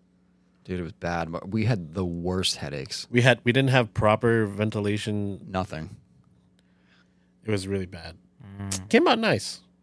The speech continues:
Speaker 2: Mm, ex-, except for a couple here spots
Speaker 1: Chris
Speaker 2: here
Speaker 1: was
Speaker 2: and there.
Speaker 1: technically not an employee then, allegedly. All right, moving on. Uh, <laughs>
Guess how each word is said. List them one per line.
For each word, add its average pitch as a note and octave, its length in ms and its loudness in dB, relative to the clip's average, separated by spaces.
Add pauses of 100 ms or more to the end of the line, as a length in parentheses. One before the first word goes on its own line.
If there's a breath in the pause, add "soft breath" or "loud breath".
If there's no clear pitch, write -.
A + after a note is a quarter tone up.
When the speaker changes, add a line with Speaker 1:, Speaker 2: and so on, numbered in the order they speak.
(420)
Speaker 2:
Mm, E3 840 0
ex-, - 240 -20
except C#3 300 -4
for G#2+ 80 0
a G2 40 -2
couple G2 280 -4
here G2 240 -6
spots - 300 -8
Speaker 1:
Chris G3+ 200 12
Speaker 2:
here - 60 0
Speaker 1:
was C3 60 6
Speaker 2:
and - 60 -2
there. D#3+ 80 10
Speaker 1:
technically G#2 280 4
not F#2 120 4
an F2+ 60 4
employee E2+ 300 2
then, A#2+ 380 4
allegedly. F2 440 4 (480)
All B2+ 60 8
right, G#2+ 100 10
moving C3 220 10
on. G#2 200 4 (560 soft breath)
Uh, G#2+ 420 6
<laughs> - 1500 6